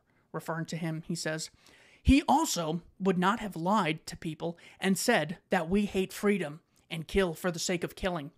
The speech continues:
Reality proves our truthfulness and his lie." The killing of the Russians was after their invasion of Afghanistan and Chechnya. The killing of Europeans was after their invasion of Iraq and Afghanistan.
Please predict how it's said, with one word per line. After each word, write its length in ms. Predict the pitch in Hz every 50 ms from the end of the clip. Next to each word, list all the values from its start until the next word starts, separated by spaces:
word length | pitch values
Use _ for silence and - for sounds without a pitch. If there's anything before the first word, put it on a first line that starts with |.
| _ _ - - - _ -
Reality 600 | 175 170 170 170 196 233 226 175 139 - 147 - - _ _
proves 420 | - - 190 175 170 165 - - - _ - 170
our 260 | 185 190 208 233 226
truthfulness 800 | 233 - - 240 214 - - 175 165 156 151 151 156 - - - _ _ - - _ _ -
and 360 | 214 220 214 175 147 143 - - -
his 380 | - - 185 170 170 170 170 - - _ -
lie." 440 | 175 170 156 147 147 - - - - - - - - - - - - - _ _ _ - _ _ -
The 60 | -
killing 380 | - - 220 233 269 302 294 277
of 120 | 247 226
the 100 | 277 262
Russians 640 | 220 180 151 - - - 160 165 175 170 - - - _ _ _ _ -
was 180 | 202 202 196 - -
after 320 | 214 262 277 - - 226 175
their 220 | 170 262 147 151
invasion 480 | 170 175 165 139 127 156 - - - - _ _ _ _ _ _ -
of 120 | 190 170 165
Afghanistan 720 | 156 160 - - 175 170 160 156 160 - - 170 160 156
and 120 | 147 151
Chechnya. 480 | - - 160 147 - - 170 156 156 156
The 80 | 170 170
killing 360 | - - 170 170 190 208 202
of 160 | - 196 190
Europeans 640 | 185 208 214 214 208 214 - 269 254 196 165 170 - - - - - -
was 220 | 226 226 214 - - -
after 340 | 247 262 247 - - 262
their 200 | 233 247 240 240 247
invasion 420 | 240 202 185 175 170 170 185 180
of 100 | 170 170
Iraq 320 | 185 170 165 151 - 190 -
and 100 | 175 165
Afghanistan. 720 | 165 165 - - 196 202 208 196 170 - - - - 160